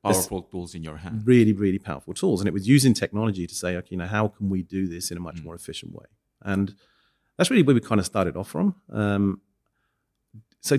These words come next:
Speaker 2: uh, you know, did that for a few years, built a team up in London. Um, we were doing, you know, the business was doing really well,
Speaker 1: Mm.
Speaker 2: you know, so we started off, when I start-, when I joined this particular company in London, we probably had about fifteen people.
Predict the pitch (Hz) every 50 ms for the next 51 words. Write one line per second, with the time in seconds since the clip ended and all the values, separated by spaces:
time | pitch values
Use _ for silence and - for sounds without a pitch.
0 | 117 - - 127 - _ - 131 113 101 95 - 185 190 151 165 151 - - -
1 | - 113 107 98 - - 107 104 104 104 104 - - - 147 131 - 107 - -
2 | 107 101 92 92 - - 104 95 92 92 95 90 90 90 90 90 87 92 - _
3 | _ _ - 101 95 95 95 95 95 95 101 104 101 101 92 147 160 156 131 110
4 | 104 92 92 - _ - 101 95 95 - 156 156 139 110 - - 101 - - 101
5 | 95 95 95 95 95 87 82 80 80 - 101 92 82 76 87 85 92 - 104 98
6 | 90 - _ _ _ _ _ _ _ _ _ _ - 104 98 - - 131 135 139
7 | 135 123 113 107 95 - - 98 95 - - 123 - 101 107 104 101 92 90 -
8 | 113 123 127 117 107 101 - - - 110 - - 95 - - 101 95 - 95 90
9 | 87 87 92 90 90 85 85 87 82 78 _ - 113 107 101 92 87 82 80 -
10 | - - - 95 - - - 90 85 87 - 101 98 _ 110 120 135 131